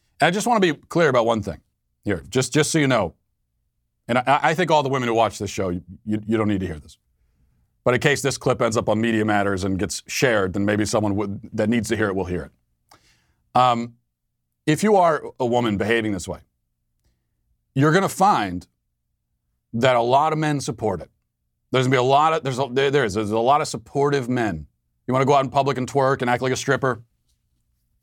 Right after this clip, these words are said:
Uh, any whorish behavior? There's a lot of men very supportive of the whorish behavior. The reason for that, in every single case, all of those men who are very supportive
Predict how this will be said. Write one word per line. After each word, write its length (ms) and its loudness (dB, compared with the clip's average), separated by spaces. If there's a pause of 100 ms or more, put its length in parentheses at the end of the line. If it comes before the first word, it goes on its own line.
(420)
Uh, 200 4
any 200 2
whorish 400 0
behavior? 600 0
There's 120 -4 (120)
a 60 -2
lot 300 4
of 60 0
men 260 -4 (140)
very 240 2
supportive 460 -4
of 80 -10
the 100 -2
whorish 260 -2
behavior. 340 -10 (1900)
The 100 2
reason 560 2
for 340 2
that, 220 -6 (720)
in 240 0
every 360 2
single 400 0
case, 400 -6
all 260 4
of 60 0
those 200 2
men 240 0
who 100 0
are 60 2
very 340 -2
supportive 640 -2